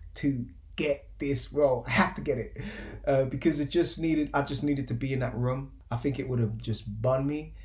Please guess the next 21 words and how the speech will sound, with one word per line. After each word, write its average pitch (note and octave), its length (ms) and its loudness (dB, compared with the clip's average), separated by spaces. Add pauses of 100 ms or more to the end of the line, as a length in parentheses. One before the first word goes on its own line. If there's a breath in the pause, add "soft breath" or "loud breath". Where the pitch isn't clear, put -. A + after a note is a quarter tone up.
(200 soft breath)
if A#2+ 180 -4
I A#2 140 2 (180)
couldn't A#2+ 260 2
be B2+ 140 0
in B2 80 2
that A#2+ 140 0
room. C3 280 0
And B2+ 100 -2
it, A#2+ 80 -4 (180)
it A#2+ 100 2
happened B2 380 0
before D#3+ 480 0 (520 loud breath)
because A#2+ 320 0
of, A#2 160 0
um, A2+ 440 2 (260)
years C3+ 440 0
before, A#2+ 640 2
another D3 420 2
Young B2 320 2
Vic G#2+ 220 -4
play. G#2+ 300 -4